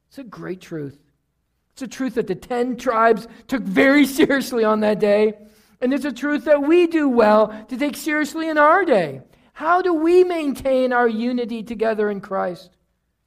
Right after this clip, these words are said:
How we do that directly affects the health and strength of the whole church. There are no Christian islands. There are no Christian lone rangers.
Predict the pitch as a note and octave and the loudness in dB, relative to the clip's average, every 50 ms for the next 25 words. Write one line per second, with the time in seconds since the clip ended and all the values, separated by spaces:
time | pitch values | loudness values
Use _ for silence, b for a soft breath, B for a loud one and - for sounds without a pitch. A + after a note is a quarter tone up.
0 | _ _ _ _ _ _ _ _ _ _ - C#4+ D#4 F4 F#4 F4 F4 F4 D4+ C#4+ | _ _ _ _ _ _ _ _ _ _ -4 2 2 4 4 4 2 -2 0 0
1 | D#4 D#4+ D4+ D4+ D4 - G3+ - B3 A#3+ A#3+ B3+ C#4 D#4 E4 E4 E4 E4+ E4+ E4 | 0 2 2 2 0 0 -2 -2 -2 -2 2 2 2 2 2 0 -2 -4 -2 0
2 | E4+ D4+ - - D4 C4+ C4 B3 B3+ - - A3+ G#3 G3+ G#3 A3+ - C#4+ D4+ D4 | -2 -2 -2 0 0 0 0 -2 -6 -8 -2 -2 -2 0 0 0 2 4 6 6
3 | B3+ G3+ G3+ - - b b b b - A3+ A3 G#3 - - - C4+ C4+ C4+ C#4 | 4 4 0 -8 -20 b b b b -4 -4 -4 -4 -6 -8 -4 0 2 2 2
4 | C4+ C4+ C#4+ C4+ C4 C#4 C4+ C#4+ D#4+ F4 E4+ - - E4+ F4+ F#4 E4+ C#4 _ - | 2 2 0 2 4 2 2 4 2 0 -4 -6 -6 -6 -6 -6 -8 -10 _ -20
5 | - _ _ _ _ _ _ _ _ _ _ _ _ _ _ _ _ _ _ _ | -20 _ _ _ _ _ _ _ _ _ _ _ _ _ _ _ _ _ _ _
6 | _ _ _ _ _ _ _ _ _ _ _ _ _ _ _ _ _ A3+ A#3 A#3+ | _ _ _ _ _ _ _ _ _ _ _ _ _ _ _ _ _ 0 0 2
7 | A#3 A3 A#3 B3+ B3+ B3+ A#3+ B3 B3+ B3 B3+ - C4 B3 - - B3+ A#3+ A#3+ G#3+ | 2 2 4 4 4 4 2 2 0 0 -2 -8 -8 -8 -8 -8 -8 -6 -4 -2
8 | G#3 G#3+ A3 G3+ F#3 E3+ D#3 D3 C#3 - - - _ _ _ _ _ _ _ _ | -2 -2 -4 -4 -6 -8 -12 -14 -18 -20 -20 -20 _ _ _ _ _ _ _ _
9 | _ _ _ _ _ _ _ _ _ _ _ _ _ _ _ _ _ _ _ _ | _ _ _ _ _ _ _ _ _ _ _ _ _ _ _ _ _ _ _ _
10 | _ _ _ _ _ _ _ _ _ G#3+ G#3+ G#3+ B3 C4+ C4 C4 C4 C4 C4 B3+ | _ _ _ _ _ _ _ _ _ 2 4 4 4 2 2 2 2 2 2 2
11 | C4 - - - _ - - C4+ C4 C4+ - - C#4 C#4 C4+ C4 B3 A#3 B3 C4 | -2 -8 -16 -16 _ -6 -4 -4 -4 -4 -8 -8 -8 -6 -2 0 2 2 4 2
12 | C4 A#3+ A3+ A3 A3+ B3+ C4 B3+ G#3 F3+ F3+ D3+ C#3 C3 - _ _ | 2 0 0 0 0 0 -2 -4 -4 -4 -6 -6 -6 -10 -18 _ _